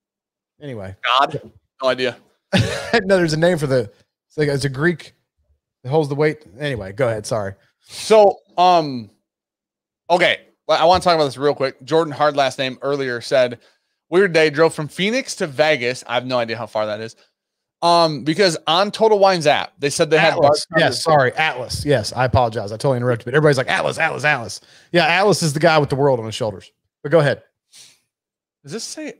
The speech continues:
Speaker 2: Atlas on it somewhere? It's so weird that, bro, hold on. Let me read this to you, then I'll read that comment. Okay. "This whiskey of gold is an unmistakable green bottle. Uses toasted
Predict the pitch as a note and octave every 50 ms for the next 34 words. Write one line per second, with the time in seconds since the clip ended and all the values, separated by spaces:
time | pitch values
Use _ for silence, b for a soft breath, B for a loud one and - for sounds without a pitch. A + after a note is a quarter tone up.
0 | _ - C3 C3 G#2 C#3 D3 - C#3+ D3 E3 C#3+ - - C3 A#2 A#2 B2 C#3 D3
1 | D#3 D#3+ - - C3+ C3 - - - G#3 A#3+ C4+ G3 D#3 D3+ D#3+ D#3+ D3 C3+ B2+
2 | - - b b b b b _ _ D#3 D#3 C3+ A2+ C#3 D3 D#3 D3 C#3+ B2 A#2
3 | A#2 B2+ D3 F#3 F#3+ D3+ C#3 C#3+ D3 D#3 D#3+ - - F3 D3+ C3 B2 A#2+ A#2 A2
4 | A2+ G#2+ G#2 G2 - - A#2 G#2+ G#2 G2 - _ _ _ _ _ _ _ _ _
5 | _ _ _ _ _ _ _ C#3+ D#3 E3 D#3 B2+ G#2+ - _ _ _ _ _ _
6 | D3 E3+ A3 - - B3+ A#3+ - - A#3 G3+ F3+ D3 C3+ C#3 C#3 D3 E3 E3 E3+
7 | F#3+ G#3+ A#3 A3+ B3 - _ _ _ _ _ _ D3+ D3 D3+ D3+ D3 E3 F3 F3+
8 | D#3+ - F3+ E3+ D#3+ D#3+ D3+ D3 C#3 B2+ D3 D3+ D3+ C#3 B2+ A#2 A#2 B2+ C#3+ D3+
9 | _ _ _ _ D3+ D#3+ D3 E3+ D3+ C3 C#3+ _ _ - - F#3 G#3+ A#3 - -
10 | - A#3+ G3+